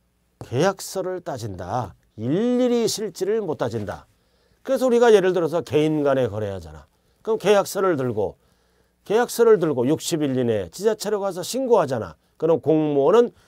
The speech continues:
그 계약서에 찍혀있는 잔금 지급일을 보고 취득일로 결정해 준다고요. 그래서 결론이 뭐다? 다섯 개를 뺀 나머지, 다섯 개를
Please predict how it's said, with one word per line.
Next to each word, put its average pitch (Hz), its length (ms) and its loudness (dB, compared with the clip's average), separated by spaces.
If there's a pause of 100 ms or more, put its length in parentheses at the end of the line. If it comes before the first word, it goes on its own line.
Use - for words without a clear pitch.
(140)
그 165 240 4
계약서에 139 720 4
찍혀있는 131 720 2 (360)
잔금 220 920 -6
지급일을 190 680 -8
보고 196 420 0 (500)
취득일로 190 720 2
결정해 147 380 -4
준다고요. 90 560 -14 (340)
그래서 143 180 -2
결론이 165 560 2
뭐다? 123 400 -4 (440)
다섯 - 380 -8 (280)
개를 208 340 2 (120)
뺀 175 280 2
나머지, 120 500 -2 (440)
다섯 160 420 -4 (180)
개를 220 320 2